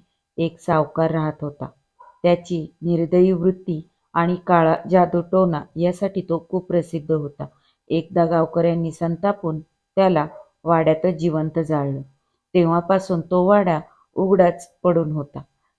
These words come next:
एका थंडगार हिवाळी रात्री रोहन, सागर आणि प्रिया या तिघांनी ठरवलं, गावकऱ्यांच्या गोष्टी खऱ्या की खोट्या पाहिलंच पाहिजे. ते तिघं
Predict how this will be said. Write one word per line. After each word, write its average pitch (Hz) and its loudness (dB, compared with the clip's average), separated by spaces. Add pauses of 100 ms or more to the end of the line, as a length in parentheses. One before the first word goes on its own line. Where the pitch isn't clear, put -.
(120)
एका 156 -2 (100)
थंडगार 185 2 (560)
हिवाळी 180 4
रात्री 180 0 (260)
रोहन, 160 0 (100)
सागर 151 -2
आणि 165 -2
प्रिया 170 -2 (340)
या 170 4
तिघांनी 170 0
ठरवलं, 185 0 (600)
गावकऱ्यांच्या 170 0
गोष्टी 165 -6 (160)
खऱ्या 170 -2 (180)
की 175 -8
खोट्या 202 -2 (520)
पाहिलंच 180 0
पाहिजे. 156 -2 (760)
ते 180 0
तिघं 175 2